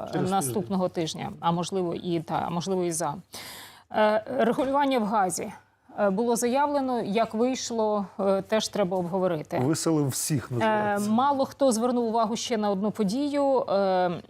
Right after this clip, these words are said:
Speaker 1: е, Росія і Білорусі ратифікували,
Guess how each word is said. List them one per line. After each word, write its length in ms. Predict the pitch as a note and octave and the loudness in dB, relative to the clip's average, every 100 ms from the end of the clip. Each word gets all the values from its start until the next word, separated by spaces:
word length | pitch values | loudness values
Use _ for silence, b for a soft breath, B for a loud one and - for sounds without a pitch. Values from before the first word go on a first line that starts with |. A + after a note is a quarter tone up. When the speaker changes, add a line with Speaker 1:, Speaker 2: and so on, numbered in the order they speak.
| G3 F#3+ | -2 0
Speaker 1:
е, 600 | F3 C3+ B2 G2+ G2+ G#3 | 0 0 0 -2 0 0
Росія 300 | A3 - A#3 | 0 0 0
і 20 | |
Білорусі 520 | G3 G3+ G#3 C4+ A3 G3 | 0 0 0 -2 0 0
ратифікували, 880 | G3 - F#3+ F#3+ F#3+ F3 F3 F3 | 0 -4 -4 0 2 2 0 -4